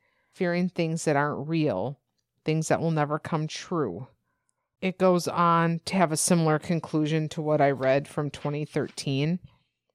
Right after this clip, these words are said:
So we get to chapter four, which is called The Evolution of Your Self-Created Identity. And in twenty fourteen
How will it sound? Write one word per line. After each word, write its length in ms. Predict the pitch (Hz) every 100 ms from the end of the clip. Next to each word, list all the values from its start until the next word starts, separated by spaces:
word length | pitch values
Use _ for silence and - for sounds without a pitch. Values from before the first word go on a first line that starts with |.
| _ _ _ _ _ _
So 500 | - - 214 214 202 185
we 140 | 208 214
get 340 | 226 285 -
to 640 | - 233 185 175 170 196 - - _ _
chapter 460 | - 262 202 - 196
four, 640 | - - 175 117 127 156 - _ _ -
which 220 | 170 -
is 120 | 185
called 640 | - 185 156 151 151 -
The 180 | 170 180
Evolution 640 | 185 185 196 175 - 185
of 200 | 175 160
Your 140 | 156 160
Self-Created 840 | - 160 - - - 147 139 151
Identity. 800 | - 143 139 131 123 92 95 139 - _ _ _ -
And 460 | 170 170 165 160
in 160 | - 170
twenty 320 | - 208 226
fourteen 1040 | 226 214 196 - - 190 151 143 143 160